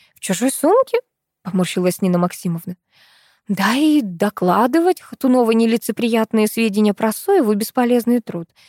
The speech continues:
Директриса всегда становилась на сторону Веры. Это была жесткой,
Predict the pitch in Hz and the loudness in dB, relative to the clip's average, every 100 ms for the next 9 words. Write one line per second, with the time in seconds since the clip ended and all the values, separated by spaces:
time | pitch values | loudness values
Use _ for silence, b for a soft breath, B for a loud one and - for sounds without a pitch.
0 | b b - 294 302 - 339 339 339 330 | b b -4 0 0 0 0 2 2 2
1 | 311 _ _ _ - - 415 302 196 196 | 2 _ _ _ -16 -2 0 2 2 4
2 | 196 202 208 _ _ _ _ - - 240 | 4 2 0 _ _ _ _ -14 0 2
3 | 240 285 269 240 - - - - 269 277 | 4 4 4 0 -8 -12 -8 -6 -2 0
4 | 262 262 208 190 180 185 208 214 214 208 | 2 2 2 0 2 0 0 0 2 2
5 | 196 190 - 226 208 285 381 - 269 | 0 -4 -4 -4 0 -2 -2 -2 0